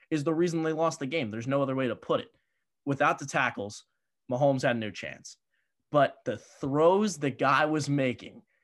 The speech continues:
with, with all this pressure, he was spun around. He was on the sideline. He just, like, let it rip. And the ball would just somehow land in the vicinity of the receiver, almost catchable at times. I think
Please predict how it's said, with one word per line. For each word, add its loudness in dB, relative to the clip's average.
with, 0
with 0
all 6
this 2
pressure, 2
he 0
was -6
spun -2
around. 2
He 0
was 2
on 6
the -4
sideline. 0
He -4
just, -6
like, -2
let 6
it 4
rip. 0
And 2
the 2
ball 6
would 2
just -4
somehow 0
land 2
in 0
the 0
vicinity 0
of 2
the 0
receiver, -2
almost 0
catchable 0
at -4
times. -2
I -4
think -6